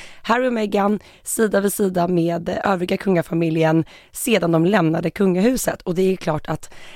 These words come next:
även om de har lovat att inte stjäla någon show eller uppmärksamhet, så vet vi var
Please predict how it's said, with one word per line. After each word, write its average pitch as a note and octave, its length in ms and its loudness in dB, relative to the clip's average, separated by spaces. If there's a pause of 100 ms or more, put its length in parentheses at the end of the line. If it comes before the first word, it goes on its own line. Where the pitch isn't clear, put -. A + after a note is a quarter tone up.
(100)
även F#3+ 260 4
om F#3+ 80 2
de F#3 140 4
har F3+ 60 4
lovat F3 260 4
att E3+ 100 -2
inte E3 340 -2
stjäla F3 300 0
någon E3+ 420 0 (180)
show F3+ 640 0
eller E3+ 340 0
uppmärksamhet, F#3 760 2
så - 160 -6
vet G3+ 480 0
vi - 240 -4 (380)
var E3 500 2